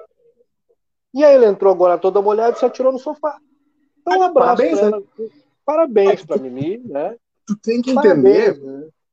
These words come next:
Speaker 1: Hum.
Speaker 2: tu tem que entender que a casa é do gato. Tu só mora
Speaker 1: É.
Speaker 2: nela, entendeu?
Speaker 1: É, é.
Speaker 2: Lá em casa é
Speaker 1: O,
Speaker 2: assim.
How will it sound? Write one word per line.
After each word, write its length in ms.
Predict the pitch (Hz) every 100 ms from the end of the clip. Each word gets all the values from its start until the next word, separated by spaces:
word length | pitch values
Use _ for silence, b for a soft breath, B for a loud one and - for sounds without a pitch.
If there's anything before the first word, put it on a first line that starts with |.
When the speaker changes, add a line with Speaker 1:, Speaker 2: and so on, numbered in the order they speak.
| _ _ -
Speaker 1:
Hum. 280 | 170 160 123 _ _ _ _ _ _ _
Speaker 2:
tu 120 | 165
tem 220 | 175 196
que 60 | 214
entender 540 | 208 180 147 170 208
que 160 | - 190
a 80 | 170
casa 400 | 196 208 208 214
é 80 | 226
do 120 | 240
gato. 440 | 214 226 226 117 - _ _
Tu 80 | 135
só 240 | - 220
mora 300 | 233 240 190
Speaker 1:
É. 100 | 185
Speaker 2:
nela, 180 | 127 113
entendeu? 480 | 107 120 127 190 202 _ -
Speaker 1:
É, 200 | 330 330 302 _ _ _ _ 233
é. 40 | 233
Speaker 2:
Lá 220 | 175 202
em 120 | 220
casa 360 | 214 220 240 277
é 60 | 277
Speaker 1:
O, 20 |
Speaker 2:
assim. 500 | - 262 320 285